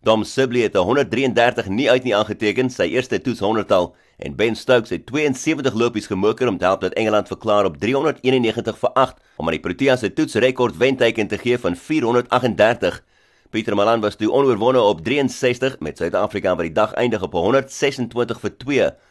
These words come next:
Hulle kort nog driehonderdtwaalf lopies om te wen op die laaste dag vir 'n twee nul voorsprong in die vier toetsreeks.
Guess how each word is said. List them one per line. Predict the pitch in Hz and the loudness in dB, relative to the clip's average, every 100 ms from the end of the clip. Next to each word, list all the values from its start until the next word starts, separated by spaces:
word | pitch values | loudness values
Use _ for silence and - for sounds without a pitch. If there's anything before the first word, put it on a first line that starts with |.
| _ - | _ -12
Hulle | 80 | -10
kort | - 113 101 | -4 -4 -2
nog | 98 82 | -4 0
driehonderdtwaalf | 113 147 151 - 110 110 135 131 113 | 0 2 0 0 -4 -2 0 0 0
lopies | 110 110 | -4 -2
om | 101 87 | -6 -6
te | 87 | -2
wen | 127 | 0
op | 123 | 0
die | 107 | -2
laaste | 104 107 - | 0 0 -2
dag | 104 110 | -2 -2
vir | 76 | -8
'n | 73 | -8
twee | - 147 | -4 -2
nul | 113 | -2
voorsprong | - 127 117 - 104 | -2 -2 -2 -2 -2
in | 87 | -2
die | 85 | -4
vier | 123 107 | -6 -4
toetsreeks. | 98 92 95 85 - | -6 -4 -2 -2 -4